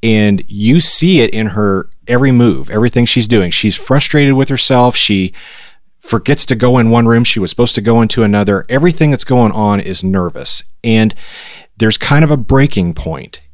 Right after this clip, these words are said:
And y-, it was kind of funny 'cause I think before the podcast you were joking about her peeling potatoes. And the peeling of the potatoes was actually her breaking point. She has to go, she, so the deal is she burns the potatoes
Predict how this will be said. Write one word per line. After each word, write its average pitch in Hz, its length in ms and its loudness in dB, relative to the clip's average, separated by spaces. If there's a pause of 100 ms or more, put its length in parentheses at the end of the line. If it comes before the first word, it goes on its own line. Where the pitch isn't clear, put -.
And 220 160 2
y-, 208 80 0
it 101 180 -8
was 107 140 -4
kind 151 160 0
of - 60 -2
funny 135 140 2
'cause 117 160 0
I 110 60 2
think 131 300 -2
before 127 260 0
the 101 80 0
podcast 113 440 0
you 101 60 0
were 92 60 2
joking 101 300 2
about 92 220 2
her 92 80 0
peeling 98 300 2
potatoes. 80 600 -4 (420)
And 202 140 -2
the 196 80 -2
peeling 170 460 2
of 147 80 2
the 135 60 0
potatoes 113 540 0
was 90 120 -2
actually 107 340 2
her 98 180 -2
breaking 87 440 -2
point. - 320 -12 (600)
She 127 220 0
has 139 220 2
to 135 80 0
go, 123 420 2
she, 104 320 0
so - 180 -2
the 107 120 0
deal 123 240 4
is 104 100 2
she - 100 0
burns 131 280 2
the - 80 0
potatoes 92 760 0